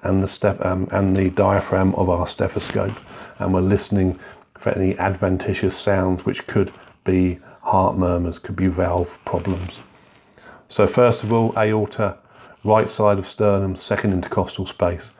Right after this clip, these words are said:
Moving to pulmonary, left side of sternum, second intercostal space. Move down one intercostal space on the left side of the border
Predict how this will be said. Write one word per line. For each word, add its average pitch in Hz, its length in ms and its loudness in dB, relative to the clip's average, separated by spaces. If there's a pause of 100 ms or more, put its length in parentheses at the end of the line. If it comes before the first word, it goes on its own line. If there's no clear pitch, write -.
(180)
Moving 101 280 6
to - 100 -4
pulmonary, 98 840 2 (380)
left 101 260 0
side 95 260 0
of 90 80 -4
sternum, 90 480 -2 (200)
second 101 320 0
intercostal 90 500 -4
space. - 460 -6 (800)
Move 101 200 4
down 98 380 4 (100)
one 107 200 4
intercostal 110 540 2
space 107 400 0
on 98 80 0
the 95 40 2
left 101 240 0
side 104 200 2
of 98 60 2
the 95 60 0
border 110 480 2